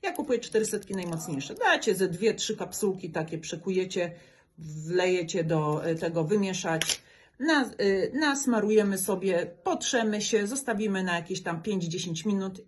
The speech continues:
i do spłukania i wycieramy ważne ciemnym ręcznikiem, bo biały będzie cały brązowy od tej kawy.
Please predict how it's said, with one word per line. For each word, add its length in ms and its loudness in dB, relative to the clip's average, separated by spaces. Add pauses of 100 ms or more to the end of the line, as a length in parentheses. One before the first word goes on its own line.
i 200 -2
do 100 0
spłukania 800 -4 (240)
i 80 -4
wycieramy 520 -2
ważne 560 -2 (400)
ciemnym 380 2
ręcznikiem, 680 -2
bo 80 -8
biały 320 -2
będzie 300 0
cały 460 0
brązowy 600 -6
od 140 -14
tej 140 -10
kawy. 320 -10